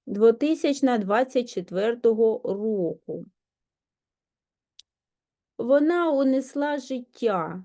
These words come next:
двадцять однієї людини, ще сімдесят чотири отримали поранення різного ступеня тяжкості.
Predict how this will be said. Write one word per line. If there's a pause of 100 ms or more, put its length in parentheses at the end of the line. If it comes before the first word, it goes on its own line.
двадцять
однієї
людини,
ще
сімдесят
чотири
отримали
поранення (280)
різного
ступеня (120)
тяжкості.